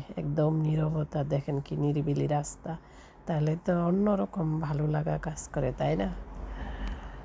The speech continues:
মনে হয় যেন কোথাও উড়ে যাচ্ছে। আর এই যে দেখেন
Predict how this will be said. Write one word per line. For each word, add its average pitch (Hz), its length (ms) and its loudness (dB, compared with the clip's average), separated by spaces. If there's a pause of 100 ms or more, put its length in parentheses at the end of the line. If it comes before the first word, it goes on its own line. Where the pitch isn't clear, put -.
(140)
মনে 165 340 6
হয় 156 140 4
যেন 156 280 0
কোথাও 156 1120 2 (100)
উড়ে 156 180 4
যাচ্ছে। 160 440 0
আর 151 100 0
এই 156 100 0
যে 160 140 0
দেখেন 151 340 0